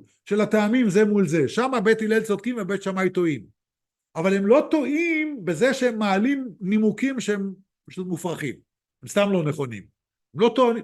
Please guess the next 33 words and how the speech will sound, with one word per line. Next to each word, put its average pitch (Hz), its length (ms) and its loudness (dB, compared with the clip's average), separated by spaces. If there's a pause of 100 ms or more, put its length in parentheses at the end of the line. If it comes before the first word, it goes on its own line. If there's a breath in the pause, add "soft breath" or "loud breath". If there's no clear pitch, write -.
טועים 214 300 0
טעויות 226 640 2 (240)
שטותיות. 214 720 4 (320)
אני 175 180 2
לא 262 180 8
מתייחס 269 400 4
בסובלנות 233 800 4 (220)
לאנשים 214 340 0
שהם 233 140 4
לא 240 140 2
תלמידי 240 260 -2
חכמים. 214 460 -4 (100)
אנשים 190 160 -12
שהם 202 140 -6
לא 226 80 -2
תלמידי 220 380 -2
חכמים, 240 260 -8
הם 202 80 -4
לא 202 100 -4
מעלים 214 280 -4
טענות, 214 560 -6 (680)
אה, 170 280 -10 (400)
טובות, 180 380 -2
טענות 180 260 -4
אמיתיות. 196 540 0
זה 135 60 -6
לא 185 100 -2
בעיה 202 160 -2
בשקלול, 156 560 -4
הטעמים 165 380 -2
שלהם 165 240 0
לא 123 100 -6
נכונים. 104 500 -10